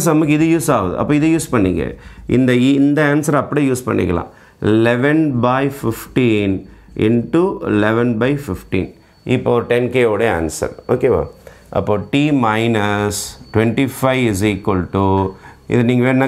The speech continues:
கேன்சல் பண்ணிக்கலாம். நீங்க ஃபைவ் டேபிள்ஸை கேன்சல் பண்ணீங்கன்னா உங்களுக்கு த்ரீ டைம்ஸ் வரும் உங்களுக்கு. இந்த இடத்துல ஃபைவ் டேபிள்ஸ் போட்டிங்கன்னா, ஃபைவ் ஒன்ஸ் are ஃபைவ், ட்வென்டி ஃபைவ், ஃபைவ் டைம்ஸ் கிடைக்கும். அப்போ இதை மல்டிப்ளை பண்ணீங்கன்னா, ஒன்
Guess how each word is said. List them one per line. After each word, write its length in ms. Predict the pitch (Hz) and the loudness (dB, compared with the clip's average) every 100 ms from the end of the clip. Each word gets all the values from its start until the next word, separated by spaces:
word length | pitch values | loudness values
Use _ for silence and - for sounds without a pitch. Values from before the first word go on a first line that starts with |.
| 127 | 0
கேன்சல் 300 | 123 131 113 | 0 0 0
பண்ணிக்கலாம். 380 | 110 104 104 95 | 0 0 0 0
நீங்க 160 | 95 95 90 - - _ _ _ - - | 0 0 -2 -6 -18 _ _ _ -20 -10
ஃபைவ் 180 | - 127 110 | -4 -2 0
டேபிள்ஸை 360 | 123 113 101 113 | -2 -2 -4 -2
கேன்சல் 260 | 107 107 107 | -2 -2 0
பண்ணீங்கன்னா 320 | 107 107 107 107 | 2 2 2 0
உங்களுக்கு 260 | 101 95 - - | 0 -2 -4 -2
த்ரீ 100 | 135 123 | -2 0
டைம்ஸ் 240 | 127 104 98 | 0 0 0
வரும் 180 | 90 87 | 0 -2
உங்களுக்கு. 320 | 85 - 87 82 - - - - | -4 -4 -4 -4 -10 -20 -14 -2
இந்த 100 | 120 131 | 0 2
இடத்துல 200 | 127 127 | 0 0
ஃபைவ் 160 | 127 120 120 | 0 0 0
டேபிள்ஸ் 300 | 113 107 104 | 0 -2 -2
போட்டிங்கன்னா, 420 | 104 98 98 90 90 85 - _ - | -2 0 0 0 0 -4 -12 _ -6
ஃபைவ் 200 | 107 113 113 | -2 0 -2
ஒன்ஸ் 180 | 110 120 | -2 -2
are 100 | 107 - | -2 -2
ஃபைவ், 300 | 117 113 107 98 - - - | -2 -2 -2 -6 -10 -12 -4
ட்வென்டி 320 | 113 104 131 - | -2 0 -4 -4
ஃபைவ், 280 | - 117 104 107 - - | -2 -2 -2 -6 -10 -6
ஃபைவ் 220 | 107 113 110 | -2 -2 -2
டைம்ஸ் 220 | 110 107 | -4 -4
கிடைக்கும். 360 | 87 78 - 58 - - - - | -6 -6 -8 -12 -14 -20 -12 -6
அப்போ 100 | 95 110 | -2 0
இதை 100 | 113 117 | 0 0
மல்டிப்ளை 220 | 117 123 110 | 0 -2 0
பண்ணீங்கன்னா, 340 | 117 113 117 107 107 | 0 0 0 0 -2
ஒன் 120 | 120 | -2